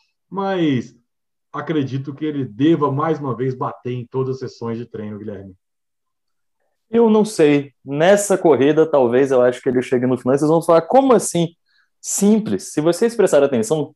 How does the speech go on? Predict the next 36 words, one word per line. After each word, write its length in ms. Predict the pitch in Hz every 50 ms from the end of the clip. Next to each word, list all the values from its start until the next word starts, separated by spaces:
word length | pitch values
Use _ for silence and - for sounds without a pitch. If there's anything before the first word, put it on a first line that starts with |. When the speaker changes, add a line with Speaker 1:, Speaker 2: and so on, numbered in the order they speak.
| _
Speaker 2:
todas 340 | - 190 220 240 190 196 170
as 200 | 156 131 113 107
vezes 340 | 104 104 104 101 98 98 -
que 80 | - 104
ele 100 | 101 101
saiu 400 | - - - 110 98 107 135 147
da 100 | 120 101
corrida 400 | - 101 90 85 104 117 101 90
antes 140 | 90 - -
da 100 | 87 -
primeira 320 | - 85 82 80 80 78
volta, 340 | 78 82 101 123 139 - 95
né, 440 | 92 101 113 120 98 85 85 85 90
a 40 | 117
gente 180 | 113 104 101 -
consegue 280 | - 98 - 95 92 95
analisar 280 | 98 95 95 87 92
bem 220 | 87 87 101 107 107
fácil 280 | - 92 98 - -
essas 240 | 85 - 90 87 -
saídas, 420 | - 123 135 120 92 104 120 - - _ _ _ - - - - - - - - - _ _ _ _ _
ele 340 | - 139 160 175 185 190 190
roda 680 | 175 - 117 117 127 151 190 185 165 117 104 95 90 92
na 140 | 107 120
hora 220 | 131 147 156 156 147
de 140 | 139 156 165
frenagem, 720 | - - - 175 180 170 147 117 117 120 113 98 95 90
ele 100 | 92 98
não 120 | 104 120 117
consegue 260 | 120 113 131 127 127
segurar 380 | - - 131 127 123 107 117 131
o 60 | 147
carro 260 | - 101 - - 107
dele 200 | 98 95 98 107
na 140 | 98 95 92
frenagem. 480 | - - 90 87 82 73 - _ _